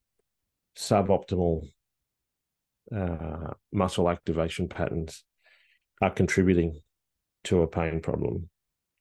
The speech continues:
That may be true. Uh, I, I s-, I probably, you know, to be honest, I probably still think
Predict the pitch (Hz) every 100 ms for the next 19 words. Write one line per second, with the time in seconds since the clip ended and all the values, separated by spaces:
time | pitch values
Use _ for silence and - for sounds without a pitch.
0 | _ _ _ _ _ _ _ 131 120 107
1 | 101 104 95 - - 78 78 - _ _
2 | _ _ _ _ _ _ _ _ _ _
3 | _ _ _ _ 90 80 78 76 - -
4 | _ _ _ _ _ _ _ 101 98 -
5 | - _ _ _ _ _ _ _ _ 110
6 | 107 - _ - - - 175 190 76 69
7 | 67 - 65 - 87 87 71 - - 117
8 | 85 80 - 98 85 73 -